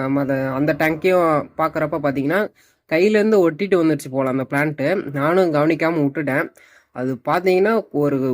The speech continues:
ஒன் வீக், டூ வீக்லயே பார்த்தீங்கன்னா ஃபுல்லா கவர் ஆயிடுச்சு. எந்த அளவுக்குன்னு உங்களுக்கே பாருங்க, க-, உள்ள என்ன ஃபிஷ் இருக்குன்னு கூட தெரியல. நீங்க இந்த மாதிரி வச்சிருக்கிறது நல்லா தான்ப்பா இருக்கு அப்படின்னு உங்களுக்கு தோணும். ஆனா நீங்க இந்த மாதிரி வச்சிருந்தீங்கன்னா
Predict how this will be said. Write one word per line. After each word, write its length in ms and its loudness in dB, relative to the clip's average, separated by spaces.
ஒன் 240 4
வீக், 260 0
டூ 200 0
வீக்லயே 340 2
பார்த்தீங்கன்னா 440 0
ஃபுல்லா 500 0
கவர் 300 2
ஆயிடுச்சு. 380 0
எந்த 260 0
அளவுக்குன்னு 400 2
உங்களுக்கே 300 0
பாருங்க, 380 2
க-, 260 -4
உள்ள 320 2
என்ன 260 2
ஃபிஷ் 340 -6
இருக்குன்னு 380 -2
கூட 160 -2
தெரியல. 340 2
நீங்க 220 0
இந்த 220 2
மாதிரி 240 4
வச்சிருக்கிறது 560 2
நல்லா 280 2
தான்ப்பா 280 2
இருக்கு 260 0
அப்படின்னு 380 2
உங்களுக்கு 280 0
தோணும். 440 2
ஆனா 220 0
நீங்க 180 2
இந்த 160 2
மாதிரி 200 4
வச்சிருந்தீங்கன்னா 460 0